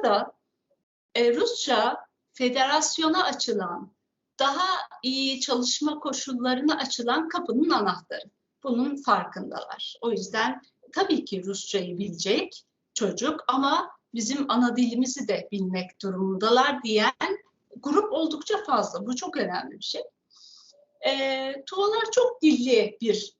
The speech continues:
e, topluluk görünümündeler. Rusya Federasyonu içindeki diğer topluluklar gibi hem yerel dil hem Rusça iki dilli.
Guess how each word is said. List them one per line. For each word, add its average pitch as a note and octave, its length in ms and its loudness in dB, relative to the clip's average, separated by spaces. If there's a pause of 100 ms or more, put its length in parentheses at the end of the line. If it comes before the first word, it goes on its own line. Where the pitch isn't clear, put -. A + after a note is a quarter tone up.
(140)
e, F#3+ 460 -2
topluluk G#3 640 -2
görünümündeler. F#3 1120 -2 (420)
Rusya D4+ 460 -2
Federasyonu D#4+ 800 2
içindeki D4+ 680 2
diğer D#4+ 260 2
topluluklar D4 600 0
gibi A#3+ 320 0
hem F4 300 2
yerel C#4+ 540 4 (100)
dil D4+ 220 2 (500)
hem F#4 320 2
Rusça E4+ 460 2
iki - 360 -2
dilli. G3+ 520 0